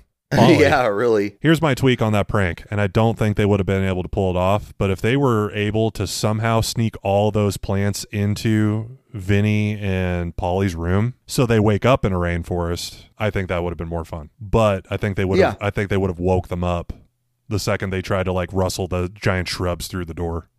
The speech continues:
Speaker 1: I don't know, man. <laughs>
Speaker 3: Yeah, but the prank at that point is not only are they in a rainforest, but they're the ones that have to clean it up. That's part of the prank.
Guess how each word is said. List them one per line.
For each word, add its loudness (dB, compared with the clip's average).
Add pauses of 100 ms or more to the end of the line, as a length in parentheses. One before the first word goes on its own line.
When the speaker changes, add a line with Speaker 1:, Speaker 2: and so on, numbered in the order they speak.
Speaker 1:
I -2
don't -4
know, 2
man. 0
<laughs> -2 (340)
Speaker 3:
Yeah, 2
but 0
the -2
prank 0
at 2
that 2
point 2
is 0
not 2
only 2
are 0
they 0
in -2
a -2
rainforest, -2
but -6
they're 2
the 0
ones -2
that -6
have -6
to -18
clean -10
it -6
up. -6
That's -16
part -12
of -16
the -20
prank. -14